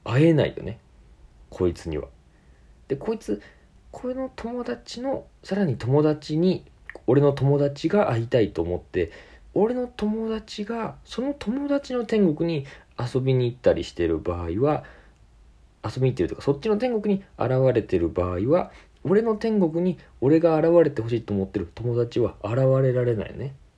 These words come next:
うん。<laughs> で、この場合、あの、ぎゅうぎゅうのパンパンに混んではないかもしれないけど、あの、スカスカになる可能性もあるのよ。すっごい寂しい思いをね、する可能性もあるっていう。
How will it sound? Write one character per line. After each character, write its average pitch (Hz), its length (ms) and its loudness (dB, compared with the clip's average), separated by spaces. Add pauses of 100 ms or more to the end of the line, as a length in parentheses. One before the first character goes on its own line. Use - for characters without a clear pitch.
う - 100 -6
ん。 82 80 -4
<laughs> - 2250 -16
で、 - 80 -8
こ 196 120 4
の 247 100 6
場 247 140 4
合、 240 60 2 (260)
あ 98 80 0
の、 98 160 -2 (640)
ぎ 165 200 -6
ゅ 240 60 -4
う 247 80 -4
ぎ 233 100 -8
ゅ 233 40 -2
う - 20 -2
の 220 80 0
パ 208 160 -2
ン 196 100 0
パ 185 120 -2
ン 180 60 -2
に 170 80 -4
混 170 200 -2
ん 120 140 -4
で 101 100 2
は 90 120 4
な 107 160 2
い 104 100 2
か 82 120 -4
も 82 100 -8
し - 120 -14
れ 82 80 -6
な 80 60 -4
い 76 60 -8
け 80 60 -10
ど、 80 280 -2 (460)
あ 90 60 -10
の、 80 140 -10
ス - 160 -20
カ 208 140 -4
ス - 140 -16
カ 202 120 -6
に 190 100 2
な 180 120 4
る 135 80 2
可 - 120 -6
能 117 140 6
性 92 320 4
も 98 260 0
あ 101 80 0
る 57 640 -6
の 73 100 -10
よ。 - 180 -14 (540)
す - 160 -14
っ - 60 -20
ご 190 100 2
い - 20 2
寂 101 260 -2
し - 140 -10 (140)
い - 80 -18 (720)
思 87 300 0
い 71 260 -4
を 80 120 -6
ね、 - 260 -6
す - 160 -4
る 85 100 0
可 90 120 -4
能 82 100 -4
性 80 120 -6
も 78 100 -6
あ 80 60 -4
る - 60 -10
っ - 20 -14
て - 240 -16
い - 100 -10
う。 - 100 -14